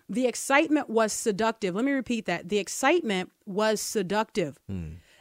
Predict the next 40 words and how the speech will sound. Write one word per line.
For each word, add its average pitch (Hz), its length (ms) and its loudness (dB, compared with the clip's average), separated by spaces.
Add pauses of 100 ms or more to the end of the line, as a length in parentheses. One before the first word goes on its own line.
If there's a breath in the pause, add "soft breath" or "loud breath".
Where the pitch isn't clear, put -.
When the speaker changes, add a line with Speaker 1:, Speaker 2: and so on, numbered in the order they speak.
Speaker 1:
As 226 200 2
late 302 220 4
as 285 120 2
the 226 100 2
early 285 340 2
fifth 285 240 0
century, 277 540 0
Augustine 262 600 6
tells 302 320 2
a 247 60 0
story 262 560 2
of 226 140 2
his 339 180 0
friend 247 340 -2
Olympius, 220 680 2 (360 soft breath)
who 330 200 8
agreed 294 480 4
to 320 140 0
attend 330 480 4
a 247 60 0
spectacle 294 520 0
to 240 80 0
please 320 300 2
a 262 80 2
friend. 294 340 0
So 254 120 0
he 240 140 2
went 302 540 2 (1080)
to 302 100 0
please 349 320 4
a 330 80 2
friend, 262 540 -2 (1040)
but 247 100 2
Olympius 339 540 4
said 277 240 2
he 302 100 8
was 302 140 2
gonna 285 160 0
keep 330 240 4
his 269 180 0